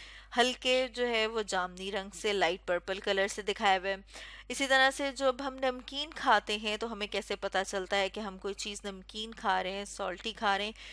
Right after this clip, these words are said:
क्योंकि उसके लिए जो टेस्ट बड्स हैं वो हमारी ज़बान के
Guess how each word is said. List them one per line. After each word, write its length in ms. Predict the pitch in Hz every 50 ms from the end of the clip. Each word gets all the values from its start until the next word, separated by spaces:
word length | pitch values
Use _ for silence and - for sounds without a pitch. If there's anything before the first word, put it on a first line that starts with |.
| - - - - -
क्योंकि 220 | - 262 240 - 269
उसके 480 | - - 262 - - - - 285 285
लिए 320 | 294 269 269 254 254 262 262
जो 140 | - 262 247
टेस्ट 400 | - 220 208 214 247 - - -
बड्स 400 | 233 214 208 202 196 - - -
हैं 140 | 214 214 214
वो 180 | 208 220 202 202
हमारी 600 | 196 208 202 190 185 185 185 185 202 226 240 247 - - - - - - - - -
ज़बान 640 | 196 180 208 196 175 165 196 185 190 214 240 262 285 262 -
के 320 | - 214 185 185 190 202